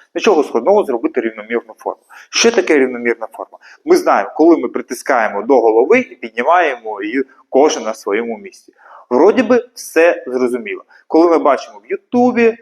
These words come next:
якусь рівномірну форму і, е, дивимось, но думаю, я вже вмію. А що з, е, з чим ви, е, буде сталкиватися, е, коли ви зробите рівномірну форму?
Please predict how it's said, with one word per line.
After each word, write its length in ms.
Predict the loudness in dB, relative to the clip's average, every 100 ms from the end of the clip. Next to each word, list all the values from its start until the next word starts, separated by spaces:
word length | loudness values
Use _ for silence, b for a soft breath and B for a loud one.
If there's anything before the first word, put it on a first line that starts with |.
| -4
якусь 360 | -2 -2 -4
рівномірну 560 | -6 -6 -2 -2 -2 -4
форму 460 | 0 2 2 -4 -10 B B B
і, 260 | 0 2
е, 160 | 2 0 -4 -4 -2 -2 -4 -4
дивимось, 480 | 0 0 -2 -8 -18 b b b
но 400 | 0 2 2 0
думаю, 300 | -4 -6 -6 -2
я 280 | 0 0 -2
вже 340 | -2 0 0 -4
вмію. 420 | -14 -14 -12 -14 -20 _ B B
А 140 | -8
що 300 | -6 0 2
з, 280 | 2 -2 -8 -2
е, 220 | 0 0
з 40 |
чим 260 | -4 -6 -4
ви, 180 | -2 -4 -6 -2
е, 140 | 0
буде 440 | 0 2 0 2 -2
сталкиватися, 1080 | -6 -8 0 2 2 0 -6 -6 -6 -6 -4
е, 560 | -4 -6 _ _ 0 0
коли 420 | 0 0 4 4
ви 160 | 2 0
зробите 440 | 0 -2 -2 -6
рівномірну 480 | -10 -10 -12 -10 -12
форму? 320 | -2 -2 -2